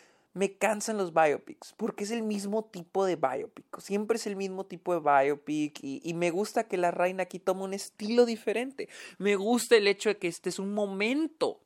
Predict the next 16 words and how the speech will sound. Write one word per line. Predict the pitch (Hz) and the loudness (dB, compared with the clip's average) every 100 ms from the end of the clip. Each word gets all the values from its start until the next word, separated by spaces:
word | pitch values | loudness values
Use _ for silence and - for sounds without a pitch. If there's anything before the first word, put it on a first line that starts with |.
| _ | _
tres | 214 220 247 214 185 | 4 6 2 -4 -10
días | 202 220 170 165 | -2 0 0 -2
nada | 165 156 135 | -4 -4 -4
más, | 151 143 - - - _ | -2 -2 -4 -20 -20 _
en | 170 175 165 | -6 -4 -2
la | 151 143 | -2 -2
vida | 165 175 156 143 - _ _ _ | -4 -6 -2 -4 -4 _ _ _
de, | 135 135 131 - | -2 0 0 -2
de | 131 123 120 117 | -4 -4 -6 -8
Diana. | 127 123 110 - | -8 -10 -12 -14
Y | - | -8
me | 302 | -6
gusta | 370 392 403 480 466 | -2 0 2 0 -2
cómo, | 381 370 381 359 - _ _ | -2 0 0 0 -6 _ _
cómo | - 277 311 311 | -4 0 2 2
retratan | 247 226 - 220 233 233 214 208 | 2 0 2 6 6 6 2 2